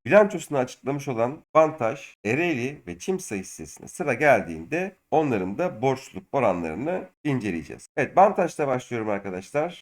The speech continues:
Evet, Vantaj'ta daha önce dört defa alım yaptık. Şu anda Williams yüzde aralığı indikatörümüz eksi doksan seviyesinin üzerinde. Aynı zamanda yeşil bir mum var. Dolayısıyla yeni bir alım ilave etmiyoruz. Bakın Vantaj'ta daha önce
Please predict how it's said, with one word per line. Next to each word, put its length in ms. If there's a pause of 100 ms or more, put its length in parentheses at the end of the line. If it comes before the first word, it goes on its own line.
Evet, 200
Vantaj'ta 460
daha 120
önce 220
dört 200
defa 220
alım 200
yaptık. 380
Şu 180
anda 420 (140)
Williams 380
yüzde 240
aralığı 300
indikatörümüz 680
eksi 240
doksan 340
seviyesinin 520
üzerinde. 600 (120)
Aynı 240
zamanda 340
yeşil 380
bir 120
mum 260
var. 280 (100)
Dolayısıyla 440
yeni 320
bir 100 (160)
alım 380 (260)
ilave 400
etmiyoruz. 560
Bakın 220
Vantaj'ta 580
daha 200
önce 400